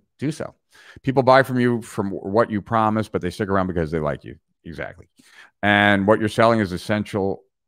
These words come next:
important. Well, I'd like to believe so. Now, that is Scientology that does that.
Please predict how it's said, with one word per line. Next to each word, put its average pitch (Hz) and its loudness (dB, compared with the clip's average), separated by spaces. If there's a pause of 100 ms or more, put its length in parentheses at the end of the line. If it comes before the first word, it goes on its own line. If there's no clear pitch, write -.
(120)
important. 156 -6
Well, 80 -4
I'd 110 0
like 110 -4
to 76 -10
believe 64 -12
so. 104 -6 (3250)
Now, 87 0
that 104 4
is 107 4
Scientology 98 0
that 65 -8
does 65 -8
that. 55 -12